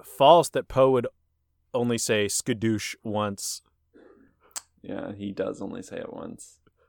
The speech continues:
Speaker 1: They held back on it <laughs> just until the climax.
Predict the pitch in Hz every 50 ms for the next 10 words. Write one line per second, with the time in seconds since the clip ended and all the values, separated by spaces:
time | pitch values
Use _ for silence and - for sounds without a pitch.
0 | _ _ _ _ _ _ - 113 104 - 117 123 120 127 131 127 113 - 110 110
1 | 113 113 - - 107 104 98 98 90 - - - 123 - - - - - 139 135
2 | - - 170 139 120 143 151 - - - - 151 - 170 151 - 208 190 - -
3 | - - - - - -